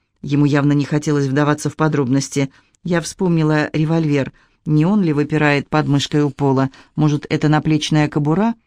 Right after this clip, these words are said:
В моей голове, быстро сменяя друг друга,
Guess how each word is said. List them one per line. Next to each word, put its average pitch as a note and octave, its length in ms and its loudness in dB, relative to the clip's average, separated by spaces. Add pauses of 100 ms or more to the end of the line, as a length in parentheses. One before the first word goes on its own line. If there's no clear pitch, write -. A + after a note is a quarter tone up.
(380)
В C3 80 -4
моей C3+ 320 2
голове, C#3+ 500 0 (260)
быстро D#3+ 400 0
сменяя D3+ 440 2
друг C#3+ 220 -2
друга, D#3+ 340 0